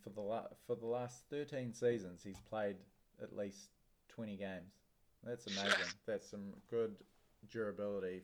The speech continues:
Speaker 1: for, especially for a guy that's, um, had his share of suspensions too.
Speaker 2: Yeah, and, um, I know he'll be listening, so
Speaker 1: <laughs>
Speaker 2: g-, good luck in, good luck in retirement, Leary.
Speaker 1: No.
Speaker 2: Um,
Speaker 1: Yeah, for sure.
Speaker 2: yeah. No,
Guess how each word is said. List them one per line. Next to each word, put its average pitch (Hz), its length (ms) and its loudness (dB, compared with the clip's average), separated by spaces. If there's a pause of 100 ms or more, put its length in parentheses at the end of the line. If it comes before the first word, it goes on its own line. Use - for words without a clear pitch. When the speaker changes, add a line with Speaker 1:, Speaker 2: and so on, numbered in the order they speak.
Speaker 1:
for, 101 200 0
especially 98 400 -6
for 92 180 -2
a 92 60 -4
guy 92 220 0
that's, - 420 -12 (100)
um, 92 220 -10 (100)
had 98 100 -6
his 92 240 -14 (120)
share 104 240 -8
of 90 60 -6
suspensions - 640 -12
too. 104 100 -8 (800)
Speaker 2:
Yeah, 185 80 10 (300)
and, 165 120 2
um, 170 300 6
I 175 120 8
know 196 160 10
he'll 143 160 4
be 120 80 4
listening, 123 320 4
so - 140 4 (140)
Speaker 1:
<laughs> - 140 -12
Speaker 2:
g-, - 80 -4 (200)
good 427 160 6
luck 359 180 8
in, 359 60 10 (360)
good 208 160 4
luck 190 180 8
in 160 80 2
retirement, 127 440 4 (100)
Leary. 131 300 10 (160)
Speaker 1:
No. 104 120 -4 (240)
Speaker 2:
Um, 139 320 8 (500)
Speaker 1:
Yeah, 90 180 -4 (260)
for 104 100 -6
sure. 101 240 -4
Speaker 2:
yeah. 175 280 8 (480)
No, 185 80 12